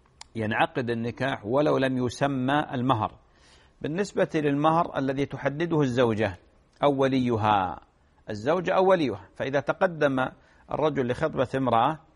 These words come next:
ووافقوا عليه، يقول المهر مثلًا، آه، عشرة آلاف أو خمسين ألف أو مثلًا كذا، فإما أن يفصح عن هذا الزوج، عفوًا، إما أن يفصح عن هذا الزوجة أو يفصح عن هذا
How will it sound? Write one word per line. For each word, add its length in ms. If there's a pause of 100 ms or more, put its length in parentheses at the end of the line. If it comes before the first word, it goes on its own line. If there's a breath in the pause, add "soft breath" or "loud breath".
(240)
ووافقوا 580
عليه، 280
يقول 320
المهر 420
مثلًا، 480 (440)
آه، 520
عشرة 540
آلاف 240
أو 120
خمسين 460
ألف 280
أو 140
مثلًا 360
كذا، 340 (680 soft breath)
فإما 500
أن 220 (160)
يفصح 480
عن 140
هذا 240
الزوج، 560 (260)
عفوًا، 280 (380)
إما 240
أن 80
يفصح 280
عن 140
هذا 180
الزوجة 520 (500)
أو 140
يفصح 340
عن 280
هذا 440